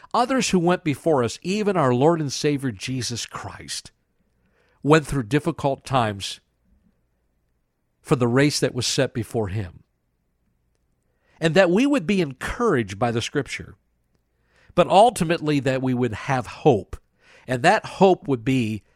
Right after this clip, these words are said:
in a person. And his name is Jesus. That hope would be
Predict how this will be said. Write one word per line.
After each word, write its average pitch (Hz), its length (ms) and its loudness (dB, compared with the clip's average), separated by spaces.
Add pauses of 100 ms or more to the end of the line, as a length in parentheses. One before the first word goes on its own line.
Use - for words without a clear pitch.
(240)
in 127 140 -4
a 110 60 -6
person. - 600 -6 (1700)
And 117 120 -6
his 120 180 -2
name 117 220 -2
is 95 100 -6
Jesus. 92 640 -12 (1300)
That 185 200 4
hope 208 460 4
would 135 220 0
be 135 460 0